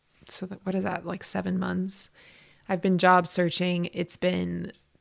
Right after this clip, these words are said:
horrible. <laughs> As bad as it can get.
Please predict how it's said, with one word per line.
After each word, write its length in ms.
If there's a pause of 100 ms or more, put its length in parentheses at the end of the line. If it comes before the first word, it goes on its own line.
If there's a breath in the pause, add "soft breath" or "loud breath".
(100)
horrible. 680 (340)
<laughs> 1700
As 240
bad 400
as 180
it 160
can 240
get. 340